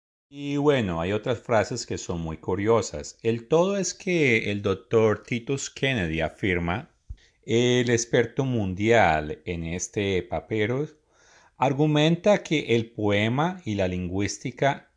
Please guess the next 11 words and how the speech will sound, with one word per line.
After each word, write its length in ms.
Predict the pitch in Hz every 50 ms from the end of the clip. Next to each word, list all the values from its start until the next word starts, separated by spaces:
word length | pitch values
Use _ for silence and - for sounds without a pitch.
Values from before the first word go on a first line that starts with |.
| _ _ _ _
y 460 | 180 131 117 107 98 90 82 - _ _ _ _ _ _ _ _ _ _ _ _ _ _ _
la, 280 | - - - - 104 104
en 80 | 104
comparación 1120 | 98 - 113 104 - 110 98 92 87 - - - - 117 120 120 113 95 82 78 76 76
con 220 | 76 - - 92 90
la 80 | 82
narrativa 600 | 82 82 82 80 80 80 - - 95 98 101 101 98
bíblica, 800 | 95 98 104 107 117 127 143 151 - - 151 143 156 190 - _ _ - - - _ _ _ _ _
son 560 | - - - - - 143 151 160 170 175 175
muy 320 | 170 165 165 170 175 180
significativos". 1500 | 170 - - - - 175 175 147 139 127 117 - - 113 - 92 90 - - 190 214 180 - - - - - - - - _